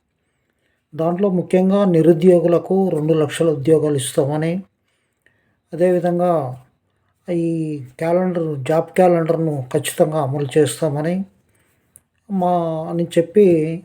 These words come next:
అధికారంలోకి కొంత భాగం వాళ్ళు కూడా సపోర్ట్ అయ్యి, ఉస్మానియా యూనివర్సిటీ కానీ, కాకతీయ యూనివర్సిటీని కానీ,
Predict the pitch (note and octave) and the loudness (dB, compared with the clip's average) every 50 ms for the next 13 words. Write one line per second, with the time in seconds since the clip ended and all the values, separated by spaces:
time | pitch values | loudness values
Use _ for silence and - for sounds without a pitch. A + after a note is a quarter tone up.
0 | - G3+ F#3+ E3+ F3 E3+ F3+ F3+ F3 F3 E3+ E3+ E3+ F3 E3+ - F#3+ F#3 E3 C#3+ | -6 0 2 4 4 4 4 4 4 4 2 2 0 -2 0 0 0 0 0 -2
1 | C#3 C#3 D#3+ - _ _ _ _ _ _ _ _ _ _ _ _ _ _ _ _ | -6 -10 -14 -18 _ _ _ _ _ _ _ _ _ _ _ _ _ _ _ _
2 | - F3 F#3 G3 G3 F#3+ G3 E3 D#3 E3 E3 E3+ E3 G#3 G#3 G3 F3 D#3 D3 C#3 | -6 -4 -2 -2 0 0 0 0 2 0 0 0 0 0 -2 -2 -2 -4 -8 -8
3 | C#3 D3 D#3 E3 E3 D#3 F3 F#3 F3 - - D#3 - - D3+ D3 - - - B2+ | -6 -2 0 0 0 0 -2 -4 -4 -6 -8 -12 -6 0 0 0 0 -2 -10 -12
4 | - - - - - - - - - - - _ _ - _ - - - _ - | -12 -14 -20 -18 -12 -12 -12 -12 -14 -20 -20 _ _ -20 _ -20 -20 -20 _ -8
5 | C#3+ - - - E3 E3 D#3+ D#3 D#3+ D#3+ D3+ D#3 D#3 C#3+ - - D#3 C#3+ E3 D3+ | -8 -8 -2 0 2 2 2 0 -2 -2 0 -2 -4 -4 -4 -6 -4 -4 0 0
6 | E3 F3 F3 F3+ F3+ F3+ F3+ - D3+ D3 D3 - D3 - D#3+ D3 D3 D3+ D3+ D3 | 0 2 2 0 -2 -2 0 0 0 0 0 -4 -6 -4 -2 0 2 2 2 2
7 | D3 C#3+ B2+ B2+ - C#3+ - - D#3+ D3 C#3 D3+ D3 E3+ E3+ E3 E3+ F#3+ F#3 F3+ | -2 -4 -6 -6 -8 -10 -8 -8 -8 -6 -6 -8 -4 -4 -2 0 0 0 -2 -4
8 | F#3+ | -6